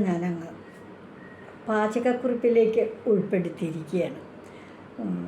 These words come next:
ആ പാചകക്കുറിപ്പ്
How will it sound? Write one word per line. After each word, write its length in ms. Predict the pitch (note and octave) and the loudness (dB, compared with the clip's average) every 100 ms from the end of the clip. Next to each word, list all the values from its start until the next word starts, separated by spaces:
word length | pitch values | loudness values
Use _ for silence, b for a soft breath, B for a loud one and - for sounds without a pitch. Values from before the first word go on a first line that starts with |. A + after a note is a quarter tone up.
| F2+ - B B B - - - - - - - - - | -8 -14 B B B -18 -18 -18 -18 -18 -18 -18 -8 -2
ആ 40 | C4+ C#4 C4 - - - - - - - - - - | 2 2 0 -6 -14 -18 -18 -16 -10 -10 -10 -6 0
പാചകക്കുറിപ്പ് 720 | A#3+ A#3+ A#3+ A#3+ A#3+ A3+ | 2 4 4 6 4 4